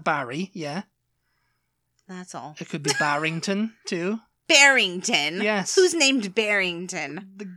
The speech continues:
Speaker 1: g-, Barrington Furlong. He's a composer.
Speaker 2: Oh my gosh.
Speaker 1: Yeah.
Speaker 2: Only British people named Barrington.
Speaker 1: Barrington,
Speaker 2: <laughs>
Speaker 1: come here. And, it, and then, if, you know, if you're down south, it'd be, "Baz, get here, Bazza.
Speaker 2: <laughs>
Speaker 1: Get out of here now."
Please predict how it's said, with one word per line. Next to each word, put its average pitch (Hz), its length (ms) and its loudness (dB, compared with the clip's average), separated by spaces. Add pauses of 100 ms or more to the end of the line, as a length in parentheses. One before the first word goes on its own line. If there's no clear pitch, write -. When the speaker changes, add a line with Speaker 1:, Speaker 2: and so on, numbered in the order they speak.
(140)
Speaker 1:
g-, 185 220 -4
Barrington 202 500 2
Furlong. 214 540 0
He's 160 160 -8
a 160 40 -6
composer. 180 800 -2
Speaker 2:
Oh 143 120 -18
my - 260 -18
gosh. 113 180 -14
Speaker 1:
Yeah. 175 260 -14 (260)
Speaker 2:
Only 147 160 -14
British 123 340 -12
people 127 220 -16
named 117 260 -18
Barrington. 117 720 -12 (180)
Speaker 1:
Barrington, 208 760 -4 (320)
Speaker 2:
<laughs> - 300 -14
Speaker 1:
come 247 200 4
here. 185 360 2 (800)
And, 196 140 4 (200)
it, 214 160 4 (140)
and 214 80 -6
then, 185 160 2
if, 190 160 -6
you 196 80 -8
know, 156 140 -6
if 170 160 -8
you're 180 80 -8
down 175 240 -4
south, 160 320 -4
it'd 151 80 -14
be, 151 60 -12 (120)
"Baz, 220 560 6
get 233 240 0
here, 185 260 0 (100)
Bazza. 196 440 0 (300)
Speaker 2:
<laughs> - 1080 -8
Speaker 1:
Get 233 180 6
out 196 240 6
of 185 60 2
here 170 140 0
now." 156 360 0